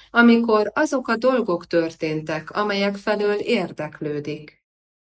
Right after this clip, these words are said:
De ilyenek ezek a királyi tisztviselőcskék, új hivatalok, felfuvalkodottá teszi őket.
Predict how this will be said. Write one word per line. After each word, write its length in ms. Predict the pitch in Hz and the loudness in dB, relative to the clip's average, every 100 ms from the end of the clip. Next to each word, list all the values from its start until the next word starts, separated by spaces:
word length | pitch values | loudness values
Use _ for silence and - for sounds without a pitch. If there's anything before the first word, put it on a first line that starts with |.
| _ _ _ _ _ 247 | _ _ _ _ _ 2
De 320 | 277 285 285 | 6 6 2
ilyenek 600 | 240 233 254 269 233 220 | 0 4 6 6 4 4
ezek 340 | 226 202 196 196 | 0 2 0 0
a 60 | |
királyi 680 | 180 - 269 240 208 185 180 | -4 -2 0 2 2 0 0
tisztviselőcskék, 1300 | 185 185 - 165 170 - 170 165 165 - 170 170 170 - _ | -2 -4 -4 -2 0 0 0 0 -2 -4 -2 -2 -2 -12 _
új 240 | - 214 233 | 2 4 6
hivatalok, 920 | 233 226 214 202 196 190 175 170 170 | 6 6 4 4 2 0 2 2 0
felfuvalkodottá 1300 | - 269 214 - 170 170 156 156 165 165 160 165 170 | 2 4 2 2 -2 0 -4 -2 -2 -2 -6 -4 -4
teszi 460 | 170 170 - 175 165 | -2 -4 -2 -2 -2
őket. 500 | 170 175 175 170 | -2 -6 -8 -10